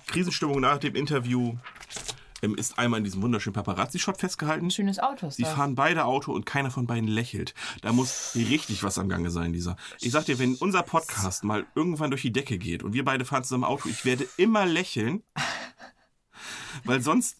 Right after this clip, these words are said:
Speaker 1: du musst logischerweise mitlächeln, weil sonst heißt es immer direkt, na?
Speaker 2: Weißt du, was die übersehen haben? Die tragen beide Sonnenbrillen und haben bestimmt verweinte Augen.
Speaker 1: Mm.
Speaker 2: Deswegen tragen die Sonnenbrillen,
Speaker 1: Mm,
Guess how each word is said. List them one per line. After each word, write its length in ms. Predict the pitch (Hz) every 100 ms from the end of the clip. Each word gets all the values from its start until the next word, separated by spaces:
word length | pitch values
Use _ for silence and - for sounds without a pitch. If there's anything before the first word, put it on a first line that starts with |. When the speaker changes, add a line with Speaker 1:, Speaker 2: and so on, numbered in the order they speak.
| _
Speaker 1:
du 220 | 123 131
musst 320 | 165 180 -
logischerweise 400 | 139 135 135 123
mitlächeln, 400 | 131 95 110 123
weil 100 | 120
sonst 180 | 120 127
heißt 180 | 147 139
es 60 | -
immer 140 | 135
direkt, 380 | 131 127 127 - - - -
na? 440 | 113 120 113 180 - - - - - _ - _ - -
Speaker 2:
Weißt 340 | 226 262 -
du, 60 | 226
was 180 | 214
die 140 | - 240
übersehen 640 | 214 208 185 208 233 233
haben? 320 | 208 170 175 190
Die 100 | 185
tragen 460 | - 214 214 208
beide 300 | 190 180 180
Sonnenbrillen 600 | 160 190 208 202 - 165 165
und 140 | 170
haben 160 | 165 175
bestimmt 440 | 160 - - 190
verweinte 640 | - 170 156 160 160 160
Augen. 840 | - 160 160 147 147 120 120 113 107
Speaker 1:
Mm. 40 |
Speaker 2:
Deswegen 460 | 101 180 - 170 160
tragen 320 | - 165 156
die 80 | 151
Sonnenbrillen, 960 | 147 170 170 151 135 135 135 120 101
Speaker 1:
Mm, 40 | 101